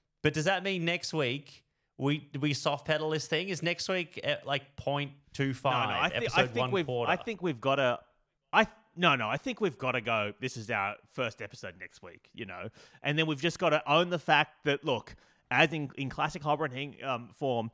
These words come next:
Speaker 2: we haven't been organised enough to get the balloon ready. But it is coming, you know? We, we, we, we've been in contact with balloon people.
Speaker 1: I re-
Speaker 2: There are, there, there are, um, things in motion. Things are in motion, Lewis.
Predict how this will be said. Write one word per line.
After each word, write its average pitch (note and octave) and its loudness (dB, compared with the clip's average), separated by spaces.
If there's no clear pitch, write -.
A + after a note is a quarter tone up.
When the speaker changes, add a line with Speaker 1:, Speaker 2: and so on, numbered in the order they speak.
Speaker 2:
we C3 0
haven't C3+ 0
been C3+ 2
organised A#2+ 0
enough A2+ -2
to C#3+ -6
get B2+ 0
the C#3 0
balloon A2+ -4
ready. G#2+ -4
But F3+ 8
it A3+ 8
is F4 4
coming, B3+ 4
you B2 -2
know? G3+ 4
We, F#3+ 0
we, F#3 -2
we, F3+ -2
we've D3 -10
been E3+ 2
in E3 -6
contact A#3 -4
with G#3+ -8
balloon G3 -4
people. G3+ -6
Speaker 1:
I G#3 2
re- E3+ 0
Speaker 2:
There D#3+ 2
are, C#3+ 4
there, E3+ -2
there D#3 -2
are, C#3+ 4
um, C#3 -2
things D4 -6
in G#3+ -6
motion. F#3+ 2
Things E3+ -10
are F#3+ -4
in D#3+ -6
motion, D3+ 2
Lewis. D#2+ -14